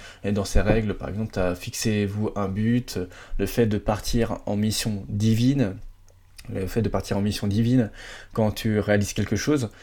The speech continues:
Et tiens, on va prendre le cas concret de partir en mission divine, euh, quand tu fais quelque chose, parce que pour moi, c'est vraiment quelque chose lié au développement personnel, et c'est vraiment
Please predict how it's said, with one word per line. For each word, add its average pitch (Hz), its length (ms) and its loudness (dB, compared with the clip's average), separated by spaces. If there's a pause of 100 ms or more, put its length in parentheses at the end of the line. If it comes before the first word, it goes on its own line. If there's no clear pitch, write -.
(160)
Et 104 100 0
tiens, - 260 2
on - 40 -2
va 107 120 6
prendre 117 200 2
le 113 60 4
cas 107 180 0
concret 127 520 2
de 101 120 -2
partir 104 320 -2
en - 20 2
mission 104 260 -2
divine, 120 440 2 (360)
euh, 92 280 0
quand 101 160 -2
tu - 80 -8
fais 110 100 0
quelque 101 240 -2
chose, 127 340 2 (100)
parce 101 140 -2
que 101 200 2
pour 104 200 0
moi, 107 240 4
c'est 127 140 4
vraiment 104 200 0
quelque 107 260 -4
chose 120 400 0
lié 101 280 0
au 95 120 -2
développement 113 280 4
personnel, 98 600 -2
et 98 60 -4
c'est - 100 2
vraiment 107 420 -2